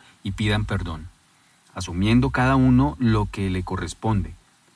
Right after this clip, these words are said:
como expresión de voluntad de contribuir a un definitivo nunca más.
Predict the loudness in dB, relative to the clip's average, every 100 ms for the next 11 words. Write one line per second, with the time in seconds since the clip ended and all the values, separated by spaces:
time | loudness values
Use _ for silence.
0 | _ _ _ 2 4 4 2 -2 -4 -2
1 | -2 -2 -2 -2 -2 0 2 2 -2 -2
2 | -4 -2 -4 0 0 2 2 4 2 0
3 | 0 2 2 2 -2 -2 0 0 2 4
4 | 6 6 4 0 -2 -4 -16